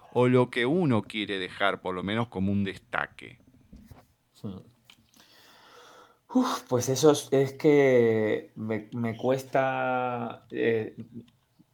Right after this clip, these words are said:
Speaker 2: que suene creíble, pero s-, s-, las frases esas las, las vomito sobre el teclado. Igual que de esas dos que has citado, la primera, primera de las tres, que es la primera del libro, es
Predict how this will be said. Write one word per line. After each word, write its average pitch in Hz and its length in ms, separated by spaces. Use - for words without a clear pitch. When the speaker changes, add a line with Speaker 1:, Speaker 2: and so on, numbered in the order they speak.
Speaker 2:
que 117 120
suene 127 500
creíble, 135 680
pero 104 500
s-, - 240
s-, - 300
las 110 240
frases 123 380
esas 139 340
las, - 360
las 107 260
vomito 104 460
sobre 101 240
el 98 100
teclado. 104 440
Igual 110 460
que 117 220
de 117 80
esas 117 240
dos 123 160
que 127 100
has - 80
citado, 123 380
la 107 160
primera, 110 340
primera 117 360
de 117 80
las 113 180
tres, 120 320
que 104 240
es 101 100
la 104 180
primera 107 300
del 107 160
libro, 120 300
es 123 280